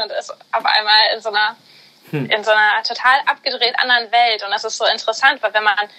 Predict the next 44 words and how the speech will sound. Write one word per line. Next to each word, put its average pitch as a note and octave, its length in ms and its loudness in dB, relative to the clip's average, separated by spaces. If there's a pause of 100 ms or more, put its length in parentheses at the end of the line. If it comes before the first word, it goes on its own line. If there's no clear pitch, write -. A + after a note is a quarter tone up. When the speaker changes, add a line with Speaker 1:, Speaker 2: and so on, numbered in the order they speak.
(180)
Speaker 1:
in G3+ 100 -18
sich A3+ 160 -6
in G#3 60 -6
den G3+ 40 -8
Flieger D#4+ 280 2 (120)
reinsetzt, G3+ 380 0
geht A#3 100 -4
das A3+ 100 -10
alles - 180 0
ja A3 80 -12
viel G#3 120 -4
schneller, B3+ 300 4
aber A3 180 0
irgendwie A#3 320 -4
ist - 140 -4
man G#3+ 120 0
im G#3 120 -6
Kopf - 340 -4
her F#3+ 300 4 (320)
mehr G#3+ 260 4 (300)
dabei, G3+ 340 4
dass G3+ 160 -4
man G#3 100 -10
jetzt, G3+ 220 -4
aha, A3 220 2
ich G3+ 100 -6
segel A3 240 -2
jetzt G3 220 0
ja, G3+ 160 2
oder G3+ 120 2
ich, - 200 -10
äh, F3+ 180 -2 (220)
ich - 200 -6 (140)
fliege A#3+ 260 0
jetzt G#3 220 0
dahin. G3+ 320 0
Aber F3+ 160 -6
wenn G3 80 2
man F#3+ 140 2
segelt, A#3+ 600 2 (1120)
weiß C4+ 180 2
ich, C#4 80 -4
dann G3+ 100 -2
ist, G3 200 -6